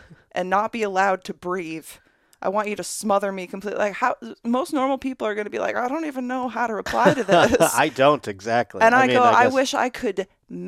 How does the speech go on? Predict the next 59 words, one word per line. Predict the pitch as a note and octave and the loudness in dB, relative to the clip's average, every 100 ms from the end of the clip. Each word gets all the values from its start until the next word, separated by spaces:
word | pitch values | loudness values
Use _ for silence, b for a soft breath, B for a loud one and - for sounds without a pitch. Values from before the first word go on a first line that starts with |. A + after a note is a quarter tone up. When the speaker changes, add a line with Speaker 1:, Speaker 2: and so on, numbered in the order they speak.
| - | -4
Speaker 2:
I | G#3+ B3 | -2 -2
wish | B3+ C4 | -4 -8
I | |
could | A#3 - | -10 -12
tape | - A3 A#3 | -12 -10 -8
your | A3 | -8
face | G3+ - F#3 G3+ - | -8 -6 -6 -6 -10
to | G#3 | -4
my | F3 | -2
ass | E3 E3+ E3+ D#3 - F3+ - | 0 0 2 0 0 -2 0
Speaker 1:
<laughs> | E3+ - | -2 2
Speaker 2:
so | A3+ | 2
that | A#3+ | 2
you | B3 | 2
could | B3 | 0
never | G#3 G3 A3 | 4 4 4
breathe | A3+ G3 G#3 A3 | 2 0 -2 -4
again." | F#3+ F#3+ F3 | -2 -2 0
And | F3 | 0
as | F#3+ G#3+ | 0 -2
you | |
were | F#3 | -8
struggling | - - G#3+ A3 A#3+ A3+ | -8 -2 -2 0 -4 -6
beneath | G#3+ G#3+ G#3+ | -6 -8 -2
me, | |
like, | F#3+ F#3 | -2 0
I'll | - C#4+ | 0 0
make | B3 A3+ A#3+ | 0 -2 0
it | C4+ - | -2 -2
a | G#3+ | -4
fucking | - A3+ - G#3 G3+ | -8 -12 -10 -10 -10
story, | - - E3+ E3+ E3+ A#3 - | -10 -6 -6 -4 -2 -2 -4
<laughs> | |
man. | - - - | -8 -4 4
Speaker 1:
That's | D3 A3+ | 6 4
Speaker 2:
Like | - | 2
Speaker 1:
great. | - D3 C#3 - | 4 6 4 4
Yeah, | E3 | 2
that | A#2+ D3 - | 4 2 2
takes | G#3 D#4+ - - - | 2 2 0 -4 -10
Speaker 2:
<laughs> | _ _ | _ _
Speaker 1:
brain | G2+ B2 E3+ | 0 2 2
effort, | G2 - F#2+ - | 0 -2 -8 -6
though. | F2 A2+ - - | -6 -6 -12 -6
Speaker 2:
Yeah. | F4 G#4 C#4 - b b b b | -2 2 0 -2 b b b b
And | A#3+ | 0
Speaker 1:
You | A3 | 0
Speaker 2:
it's | |
Speaker 1:
know? | |
Speaker 2:
like, | D4 D#4 | -2 -2
but | D4+ | -2
most | C4 F4 | -2 -2
people | F4+ E4+ | -4 -2
aren't | C#4+ C4 | 0 0
willing | A#3 A#3+ B3 A#3+ A3+ - | 0 0 -2 -4 -8 -6
to | A#3+ F#3+ F#3 - | -4 -2 -2 -4
kind | - F#3+ | -6 -6
of, | F#3 F3 | -6 -8
like, | F2+ F#2+ - | -6 -6 -6